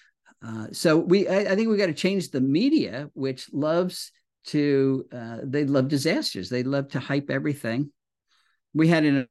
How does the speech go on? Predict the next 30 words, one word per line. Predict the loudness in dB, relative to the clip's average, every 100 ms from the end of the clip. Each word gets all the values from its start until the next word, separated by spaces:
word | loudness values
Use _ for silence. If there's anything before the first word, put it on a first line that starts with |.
| 2
emergence | 4 4 2 -2 -2
of | -4
the | -4
periodic | -2 -2 0 -2 -4
cicada, | -8 -10 -10 -6 -4 -4 -8 -16 _ -14
uh, | -14 -14 -10
two | -4
years | -2 -2 -6
ago. | -10 -12 -14 -18 _ _ _ _ -10
It | -2
comes | 0 2
out | 0
once | 0 0
every | 0
seventeen | 0 -2 -2 -4 -6 -8 -6 -4
years. | -6 -10 -14 -8
And | -4 0
the | 2 2 2
media | 4 4 2 -2 -10
carried | -6 -2 0 0
on, | 0 0 2
you | 0
know, | -2
"Oh, | -2 -2
it's | -2
gonna | -4
be | -4
terrible. | -4 -2 0 0
You | 0
sh-, | -4